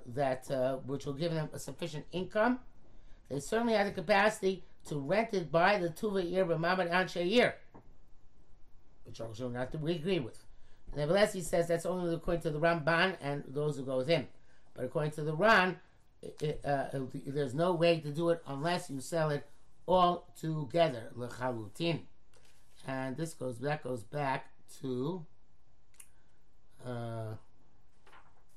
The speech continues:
to earlier, uh, Sif Gimel, where he wrote that, uh, according to Ramban,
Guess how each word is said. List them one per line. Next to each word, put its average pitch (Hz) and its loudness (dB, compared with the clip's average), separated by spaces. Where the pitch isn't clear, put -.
to - -10
earlier, 135 0
uh, 113 -8
Sif - -8
Gimel, 139 -2
where 120 -6
he 117 -4
wrote 120 -4
that, 120 -8
uh, 113 -2
according 143 -2
to 143 -2
Ramban, 139 2